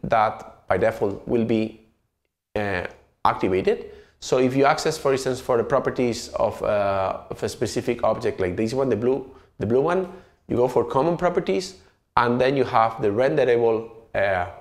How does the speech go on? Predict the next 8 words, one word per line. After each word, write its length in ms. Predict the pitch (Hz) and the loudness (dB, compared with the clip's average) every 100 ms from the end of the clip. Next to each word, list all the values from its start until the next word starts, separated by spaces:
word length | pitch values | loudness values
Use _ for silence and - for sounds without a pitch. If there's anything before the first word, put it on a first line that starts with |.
| - _ | -20 _
properties 500 | - 127 110 110 123 | -2 0 2 0 -2
here 440 | - 117 98 92 - - | -2 2 2 0 -4 -2
on, 320 | 95 185 247 - - _ _ - | 0 0 -4 -10 -20 _ _ -4
which 180 | - | -2
means 260 | 147 175 185 | 2 2 2
that 220 | 143 127 143 | 2 2 2
will 140 | 131 | 2
be 280 | 123 120 - | 2 0 -4